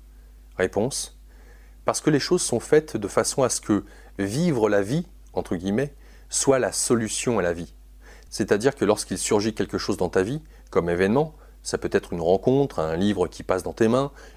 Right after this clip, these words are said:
une information diffusée à la télé, quelque chose qui arrive dans ton jardin, dans ton salon. Cela peut être la voiture qui tombe en panne,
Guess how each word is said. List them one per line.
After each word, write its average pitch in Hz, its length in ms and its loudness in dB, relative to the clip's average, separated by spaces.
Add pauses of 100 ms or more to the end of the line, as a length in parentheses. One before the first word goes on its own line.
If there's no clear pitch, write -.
une 92 160 0
information 104 540 0
diffusée 95 460 -2
à - 20 4
la 95 100 0
télé, 139 320 2 (380)
quelque 147 240 2
chose - 200 -2
qui 147 140 2
arrive 139 200 2
dans 139 100 2
ton 131 140 0
jardin, 160 360 0
dans 82 240 -4
ton - 180 -10
salon. 151 340 0 (440)
Cela 135 220 4
peut 123 160 0
être - 220 0
la 87 100 4
voiture 104 400 0
qui - 120 -6
tombe 101 160 0
en 120 80 4
panne, 131 340 -2